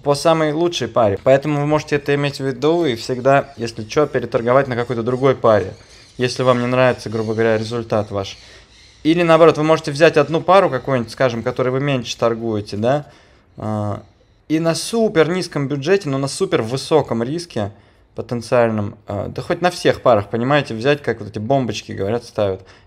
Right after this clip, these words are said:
как бы в большом плече просто встать, грубо говоря, и потенциально на какой-то из пар у вас будет супер высокий P N L. Это, конечно, читерский такой,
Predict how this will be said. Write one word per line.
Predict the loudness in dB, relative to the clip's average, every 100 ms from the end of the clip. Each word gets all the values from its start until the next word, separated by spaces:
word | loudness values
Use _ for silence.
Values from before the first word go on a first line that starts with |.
| _
как | -4 -2
бы | -4 -4 -12 _ _ _ _ -16
в | -12 2
большом | 4 6 4 2
плече | 0 -2 -2
просто | 0 -2 -6
встать, | -8 0 0 0
грубо | -4 -4 -4
говоря, | 0 2 2 0 -4 -14 -10
и | -6 -2 0 0 -2 -14 -20 -6
потенциально | -6 -4 -2 4 4 4
на | 0
какой-то | -2 -4 -2 0 -2
из | 0
пар | 4 6
у | 6
вас | 2
будет | 2 -4 -4
супер | -4 -2 -2
высокий | 0 -2 -4 -4
P | -2
N | -2 -2
L. | -8 -14 -16 -6
Это, | -2 2
конечно, | 2 2 -2
читерский | -4 0 0 -2 -6 -4
такой, | -2 0 0 0